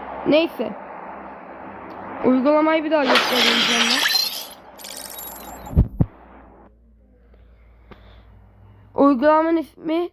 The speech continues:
doksan F P S V N Boost arkadaşlar. Dediğim gibi soldaki normal telefon doksan F P S'i, sağdaki de yani tablet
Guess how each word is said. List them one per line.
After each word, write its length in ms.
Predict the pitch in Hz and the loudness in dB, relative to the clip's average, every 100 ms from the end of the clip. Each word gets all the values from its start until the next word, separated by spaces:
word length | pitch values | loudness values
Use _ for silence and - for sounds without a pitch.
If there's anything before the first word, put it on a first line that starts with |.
| _ 240 | _ -4
doksan 360 | 262 - 330 | -4 0 2
F 160 | 311 302 285 | 2 0 -4
P 260 | 294 330 | 0 0
S 60 | - - | -2 -8
V 440 | 269 311 302 320 | -2 2 4 4
N 40 | 339 - | 0 -8
Boost 480 | 233 269 262 - - | -2 2 2 -2 0
arkadaşlar. 720 | 233 226 254 226 220 233 220 - - - _ - _ - _ _ 226 | 0 2 -2 -2 -4 -4 -6 -6 -20 -20 _ -20 _ -20 _ _ 2
Dediğim 440 | 269 285 320 311 | 4 6 4 4
gibi 220 | 262 233 | 2 -2
soldaki 880 | - 277 294 285 311 - 349 349 320 | 2 6 6 4 -2 0 -2 -2 0
normal 380 | 277 277 311 330 | 2 2 2 0
telefon 540 | 330 294 277 320 320 | -2 -2 0 0 2
doksan 400 | 277 - 262 247 | 0 -2 -2 -2
F 80 | - | -4
P 200 | 262 254 | -2 -2
S'i, 160 | 277 311 | -2 -2
sağdaki 520 | 285 269 269 269 294 | 2 2 2 0 2
de 160 | 330 - _ _ _ _ _ _ - _ - | 2 2 _ _ _ _ _ _ -20 _ -4
yani 420 | 262 269 269 294 - | 2 4 4 0 -4
tablet 440 | - 277 240 285 | 0 0 4 0